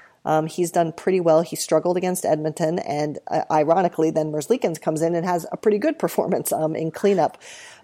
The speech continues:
but, uh, or in relief, I should say. They didn't get the win. So that's, that's kind of patching together. If they can stay at league average, I think this team is, is good there. Um, but in terms of offense, you know, it's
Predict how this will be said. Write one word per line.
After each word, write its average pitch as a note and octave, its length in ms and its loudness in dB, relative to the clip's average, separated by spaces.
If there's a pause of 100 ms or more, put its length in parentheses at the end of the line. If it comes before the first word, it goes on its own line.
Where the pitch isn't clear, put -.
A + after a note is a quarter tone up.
(120)
but, D#3+ 320 6
uh, D#3+ 120 6
or D#3 120 4
in E3 100 0
relief, E3 320 0
I D#3+ 80 4
should D3 220 -4
say. D3+ 100 0
They D3+ 160 0
didn't D3 240 -6
get D3 140 -6
the D3 100 -4
win. D3+ 340 -4 (920)
So - 180 2
that's, G#3+ 380 0
that's G#3 340 0
kind C4+ 240 -2
of A#3+ 240 -4
patching F#3 640 -4
together. E3+ 540 2
If - 180 -2
they G3+ 180 0
can D4 260 -4
stay E3+ 320 -2
at - 120 -4
league D#3+ 200 -2
average, D3 640 -2 (540)
I E3+ 120 4
think E3+ 240 -4
this - 180 -2
team E3+ 260 -2
is, E3 280 -2
is - 240 -6
good F3 380 2
there. B2 340 0 (360)
Um, E3+ 220 -4
but F#3 220 4
in G3+ 120 -2
terms B3+ 300 -2
of G3+ 140 4
offense, E3 760 -2
you F#3 140 -2
know, F3+ 100 -2
it's F3 160 -2